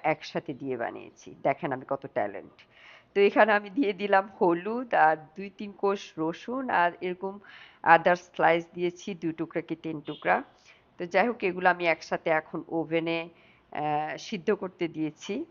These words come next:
আহ, সিদ্ধ করতে দিয়ে আমি এখানে টাইম সেট করে দিব। আমাদের যেহেতু গ্যাস নাই, আমি এই জন্য এই কাজটা ওভেনে করছি। তো আমি এখানে টাইম সেট করে দিয়ে ডোটা বানাতে চলে যাব। তো স্টার্ট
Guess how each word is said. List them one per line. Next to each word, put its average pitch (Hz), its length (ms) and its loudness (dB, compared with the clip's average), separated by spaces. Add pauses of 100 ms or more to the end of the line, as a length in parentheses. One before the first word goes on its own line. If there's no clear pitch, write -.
(560)
আহ, - 220 -8
সিদ্ধ 185 340 -8
করতে 208 380 -4
দিয়ে 190 420 0
আমি 170 280 -2
এখানে 165 300 -10
টাইম 170 260 0
সেট 185 300 -8
করে 180 260 -4
দিব। 175 380 -4 (360)
আমাদের 165 440 0
যেহেতু 208 240 -4
গ্যাস 185 420 2
নাই, 185 260 -2
আমি 160 320 -8
এই 151 60 -14
জন্য 160 240 -14
এই 156 80 -12
কাজটা 156 380 -2
ওভেনে 160 360 -2
করছি। 175 480 -10 (380)
তো 202 80 -2
আমি 196 100 -2
এখানে 220 200 0
টাইম 202 240 4
সেট 214 300 -8
করে 208 240 -4
দিয়ে 202 440 -2 (360)
ডোটা 165 380 2
বানাতে 175 380 -2
চলে 165 300 -4
যাব। 170 380 -2 (640)
তো 170 120 -6
স্টার্ট 175 320 2